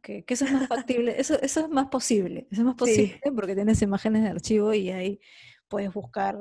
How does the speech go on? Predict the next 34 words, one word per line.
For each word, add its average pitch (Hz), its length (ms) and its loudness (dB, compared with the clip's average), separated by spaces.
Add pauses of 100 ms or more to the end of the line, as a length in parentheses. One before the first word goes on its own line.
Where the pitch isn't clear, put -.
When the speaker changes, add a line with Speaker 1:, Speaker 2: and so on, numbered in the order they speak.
Speaker 1:
ahí, 175 680 -8 (800)
¿no? 196 420 -8 (160)
Y, 190 320 -6
y 185 100 -4
haces 190 220 -6
como 196 180 -14
toda 196 200 -12
esta - 180 -14
edición 185 680 -12 (640)
de, - 260 -14 (580)
e-, - 140 -14
eso 311 220 -2
sería 240 240 4
interesante. 208 720 2
Speaker 2:
Eso 320 260 -2
sí, 359 240 -2
eso - 220 0
podría 240 240 4
Speaker 1:
Eso 254 180 4
Speaker 2:
ser 247 120 4
en 269 80 6
un - 60 0
Speaker 1:
sería 269 180 0
Speaker 2:
futuro, 262 200 6
Speaker 1:
interesante 220 500 2
de 247 60 0
Speaker 2:
un 240 80 0
Speaker 1:
hacer. 233 240 -4
Speaker 2:
futuro 262 300 0
posible, 233 600 -2 (240)
una 247 240 -4
futura 233 420 -4
línea 233 320 -2
temporal. 196 600 0